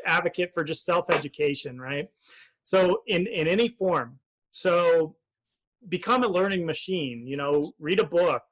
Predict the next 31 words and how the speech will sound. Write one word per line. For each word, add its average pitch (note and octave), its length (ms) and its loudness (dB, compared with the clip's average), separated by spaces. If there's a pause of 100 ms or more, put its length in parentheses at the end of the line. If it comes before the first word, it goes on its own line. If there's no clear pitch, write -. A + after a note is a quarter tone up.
listen D#3+ 300 -2
to E3 60 0
podcasts, C#3+ 840 -6
get D3+ 100 -2
on D3+ 180 0
YouTube D3+ 600 -2
and C3+ 80 -2
understand C#3 800 -2
passive C#3+ 360 -2
investing C3+ 420 -4
and C3 100 -6
syndications, C3 840 -4 (240)
network C#3+ 460 0
with C3+ 160 -4
people, C3+ 500 -2 (220)
go D3+ 140 4
to D#3 80 2
conferences. C3+ 840 -4 (720)
I'm D#3 80 0
not D3 160 0
saying C#3+ 180 -2
you C#3 100 2
have C#3 100 -2
to C3 80 -12
do B2 160 -2
all A3+ 160 4
that C3+ 200 -2
stuff, A#2+ 240 -10 (400)
but D#3 400 2 (160)
just, E3+ 560 0 (160)
uh, A2+ 40 -6